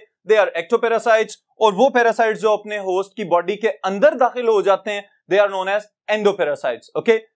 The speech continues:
अब इनको हम डिफाइन करते हैं और साथ ही इनकी एग्जांपल्स भी डिस्कस करते हैं। The organisms that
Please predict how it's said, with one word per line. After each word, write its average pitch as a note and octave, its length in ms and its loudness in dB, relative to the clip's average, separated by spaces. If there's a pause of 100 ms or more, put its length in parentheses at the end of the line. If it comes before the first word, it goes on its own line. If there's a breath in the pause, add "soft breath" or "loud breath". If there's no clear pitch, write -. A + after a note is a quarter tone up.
(120)
अब C4 160 2
इनको B3+ 300 0
हम A#3+ 180 -6
डिफाइन A3 400 -2
करते A3+ 260 0
हैं A3+ 60 -2
और G3+ 180 0
साथ A3 300 2
ही A#3+ 60 -8
इनकी G3+ 260 -8 (140)
एग्जांपल्स F3+ 460 -2
भी D#3+ 100 -6
डिस्कस C#3+ 300 -6
करते D3 280 -2
हैं। A#3 200 -2 (2750)
The C3+ 200 0
organisms E3 720 -2 (4000)
that D3 440 2